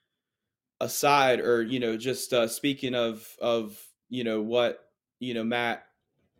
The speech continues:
Kaulig has built with his team. And so, I mean, A J Allmendinger and Justin Haley, his two teammates at Bristol, uh, you know, they've won races at the Cup Series level too. Not saying that J D is, is,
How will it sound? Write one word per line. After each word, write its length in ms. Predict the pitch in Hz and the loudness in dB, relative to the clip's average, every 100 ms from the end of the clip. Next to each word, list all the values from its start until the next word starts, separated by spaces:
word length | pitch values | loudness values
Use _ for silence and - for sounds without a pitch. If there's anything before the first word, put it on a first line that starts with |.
| _ | _
Kaulig 400 | - 120 110 110 | -4 -2 -2 -4
has 240 | 113 113 101 | -4 -6 -6
built 440 | 104 117 113 - - _ 107 _ _ _ _ _ - | -2 0 0 -2 -10 _ -20 _ _ _ _ _ -8
with 220 | 123 120 | -6 -6
his 180 | 107 - | -8 -8
team. 400 | - 139 135 120 | -2 0 0 -2
And 340 | - 113 113 | -6 -6 -6
so, 580 | 104 - 123 120 110 107 - _ _ _ _ - _ | -6 -2 0 2 0 -6 -12 _ _ _ _ -20 _
I 80 | 123 | -8
mean, 400 | 123 117 117 107 _ _ _ _ _ _ | -6 -4 -6 -10 _ _ _ _ _ _
A 120 | 131 | -4
J 120 | 127 117 | -2 0
Allmendinger 760 | 127 127 123 127 127 127 123 | 0 0 -2 -4 -2 -2 -2
and 100 | 113 | -4
Justin 300 | 113 117 113 | -4 -4 -6
Haley, 380 | 113 117 113 110 | -8 -4 -4 -4
his 320 | 113 107 104 | -4 -6 -8
two 180 | - 123 | -10 -12
teammates 800 | 104 135 120 110 107 - - - _ | -10 -6 -4 -4 -6 -8 -10 -12 _
at 180 | 113 104 | -8 -2
Bristol, 720 | 123 120 - 120 117 113 113 - _ _ _ 104 | -2 -2 -2 0 0 -2 -4 -14 _ _ _ -4
uh, 220 | 113 110 | 0 0
you 160 | 110 | 0
know, 100 | 110 | -2
they've 220 | 107 120 120 | 2 2 2
won 180 | 123 | -2
races 680 | 117 120 120 123 117 113 - - | 2 2 2 -2 -2 -2 -6 -10
at 140 | 110 | -10
the 60 | 110 | -8
Cup 240 | 127 - | -8 -8
Series 340 | - 117 107 | -6 -6 -6
level 240 | 117 113 107 | -8 -8 -8
too. 320 | - 123 117 | -8 -4 -2
Not 240 | 127 123 | -2 -2
saying 380 | - 131 127 117 | -2 -2 -2 -2
that 200 | 117 110 | -2 -4
J 220 | 127 123 | -2 -2
D 280 | 123 127 123 | -2 -2 -2
is, 220 | 113 107 | -2 -2
is, 460 | 110 110 107 104 - | -4 -4 -6 -10 -16